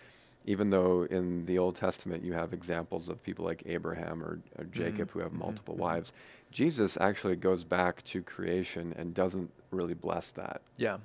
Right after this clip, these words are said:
Speaker 2: In fact, that's nowhere blessed
Speaker 1: It's nowhere
Speaker 2: in the
Speaker 1: blessed.
Speaker 2: Old Testament
Speaker 1: And
Speaker 2: either.
Speaker 1: every time we see it, there's always a lot of drama.
Speaker 2: Yeah.
Speaker 1: There's problems. Yeah. Uh, not everything that the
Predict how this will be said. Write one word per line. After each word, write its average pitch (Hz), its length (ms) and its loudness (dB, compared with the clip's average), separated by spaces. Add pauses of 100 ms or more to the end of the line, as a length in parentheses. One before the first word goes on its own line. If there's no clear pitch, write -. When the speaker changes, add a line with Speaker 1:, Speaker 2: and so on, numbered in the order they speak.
(300)
Speaker 2:
In 117 120 -6
fact, 110 240 0
that's 104 180 -2
nowhere 113 400 2
blessed 98 520 -6
Speaker 1:
It's 98 200 0
nowhere 101 320 8
Speaker 2:
in 90 60 6
the 87 80 0
Speaker 1:
blessed. 87 280 8
Speaker 2:
Old 101 160 2
Testament 101 420 -4
Speaker 1:
And 101 100 0
Speaker 2:
either. 95 160 6
Speaker 1:
every 98 200 4
time 101 220 2
we 92 120 2
see 98 260 0
it, 85 100 2
there's 87 200 0
always 85 220 0
a 82 40 -2
lot 80 180 0
of 78 80 -4
drama. 65 420 -8 (280)
Speaker 2:
Yeah. 104 180 -4 (360)
Speaker 1:
There's 92 180 -4
problems. - 580 -6 (180)
Yeah. 98 120 -4 (1080)
Uh, 95 160 8
not 107 240 8
everything 110 380 4
that 95 160 2
the 85 320 2